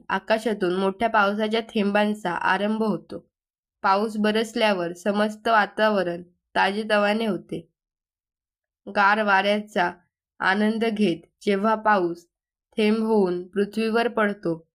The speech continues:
तेव्हा एक वेगळाच आनंद होतो. माझ्या घराजवळ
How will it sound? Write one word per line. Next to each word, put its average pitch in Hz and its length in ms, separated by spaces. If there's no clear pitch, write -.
तेव्हा 214 300
एक 180 280
वेगळाच 202 460
आनंद 214 460
होतो. 185 420
माझ्या 202 340
घराजवळ 220 720